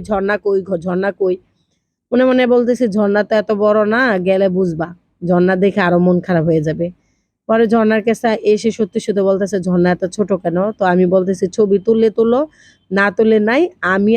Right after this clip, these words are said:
আমার মতো করে ছবি তুলি, ভিডিও করে, আমার তো ভিডিও লাগবে, ছবি লাগবে।" তা আমি মজা করে ছবি তুলতেছি। পর এই সাইডে এসে দেখি এই দুইটা শয়তান ছেলেগুলা আমাদের রেখে আম খাচ্ছে। আমার তো আমের ভিতর নিশা নাই, আমার গেছে ওই পেঁপেগুলোর ভিতরে চোখ।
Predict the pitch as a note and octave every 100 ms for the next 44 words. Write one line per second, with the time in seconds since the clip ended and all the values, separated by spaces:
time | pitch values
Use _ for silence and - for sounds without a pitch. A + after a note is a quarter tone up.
0 | - F3+ F#3+ F#3+ F#3+ F#3+ F#3+ F#3 F#3 G3
1 | F#3+ F#3+ A3 F#3+ F#3 F#3+ G#3+ G3+ F#3 G3
2 | G3+ G3 G#3 - F#3+ F3 E3 E3+ E3+ F3+
3 | F3 F3+ F3+ E3+ F#3 G3 F3+ E3 D#3 D#3
4 | F3 _ _ _ _ _ - B3 B3 A#3+
5 | A#3 A#3 A3 G#3+ G#3+ G#3+ F#3+ G#3+ F#3+ F#3+
6 | F3+ F#3+ C4+ C#4+ B3 A#3+ - C4+ E4 -
7 | D#4+ C#4+ D4 B3+ B3+ A3 - - - C#4
8 | F4 B3+ C4+ C4 C4+ F4+ _ _ _ _
9 | _ - A3+ A#3 C#4 C#4 C4+ B3+ A#3+ A#3
10 | B3+ A#3+ A3+ G3+ G3 C4+ _ _ _ -
11 | G3 F#3 F#3+ G3+ G#3 - F#3+ G3 G#3 F#3+
12 | - - A3+ A#3+ B3 A3+ A#3 A3+ A3+ G#3+
13 | G3+ G3+ F#3+ - G3 F#3 F3 F3 F3 A3+
14 | C4+ C4+ A3+ G#3 A3 G3 F3+ E3+ E3+ D#3
15 | E3 E3 F3 D3+